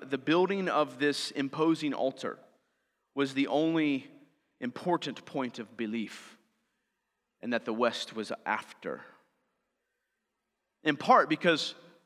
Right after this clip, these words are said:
the word Lord is, means Lord over everything, not just Lord of the size and the location of the altar, but Lord of everything. But two, you look earlier, it's a little more explicit in verse five. As Joshua is sending the two and a half tribes,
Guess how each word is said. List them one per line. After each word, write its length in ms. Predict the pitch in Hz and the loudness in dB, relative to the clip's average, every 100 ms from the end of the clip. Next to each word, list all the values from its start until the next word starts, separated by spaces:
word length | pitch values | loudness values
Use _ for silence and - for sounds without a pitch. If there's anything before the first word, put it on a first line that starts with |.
| _ | _
the 60 | 139 | 0
word 200 | 147 139 | 2 2
Lord 680 | 131 147 208 160 127 117 113 - | 2 6 8 8 4 2 -4 -6
is, 220 | 131 127 127 - - | -4 -4 -8 -16 -4
means 400 | 143 139 - - | 0 0 -2 -8
Lord 260 | 139 156 151 | 0 2 4
over 140 | 135 | 2
everything, 560 | - 156 151 135 131 123 | 2 2 2 -2 -2 2
not 200 | 143 135 | 2 2
just 220 | 151 - | -4 -6
Lord 360 | 127 143 147 139 | -2 2 4 2
of 180 | 123 | -2
the 80 | 120 | -4
size 460 | - 139 131 131 131 | 0 2 2 0 -2
and 80 | 117 | -2
the 60 | |
location 500 | 127 123 127 120 127 | -2 -2 -6 -6 -4
of 100 | 113 | -4
the 100 | 104 | -2
altar, 400 | 101 127 110 90 - _ _ _ _ _ _ _ _ _ _ _ _ _ _ | -2 -2 -6 -12 -16 _ _ _ _ _ _ _ _ _ _ _ _ _ _
but 100 | 131 | -2
Lord 200 | 135 131 | 0 0
of 100 | 110 | 0
everything. 460 | 95 143 127 120 117 | 0 2 0 -4 -4
But 140 | 120 | -4
two, 400 | - 254 254 139 | 0 0 2 2
you 120 | 143 | 2
look 200 | 160 156 | 0 0
earlier, 340 | 135 196 170 123 | 2 2 4 2
it's 120 | 120 | 0
a 60 | 139 | 0
little 180 | 190 | 2
more 140 | 170 123 | 2 -2
explicit 500 | - - 175 - 117 | -4 -4 -4 -2 -4
in 120 | 117 | -2
verse 200 | 131 - | -2 -2
five. 400 | - 156 143 - - - _ _ _ _ _ _ _ _ _ - | 0 0 0 -4 -14 -20 _ _ _ _ _ _ _ _ _ 0
As 140 | 180 | 2
Joshua 380 | - 214 226 214 | 6 4 4 0
is 60 | 165 | 0
sending 400 | - 254 240 190 | 2 2 4 2
the 80 | |
two 140 | - 208 | 0 0
and 80 | 180 | 4
a 40 | |
half 180 | 180 175 | 4 2
tribes, 540 | - 147 117 113 135 | 4 6 8 6 0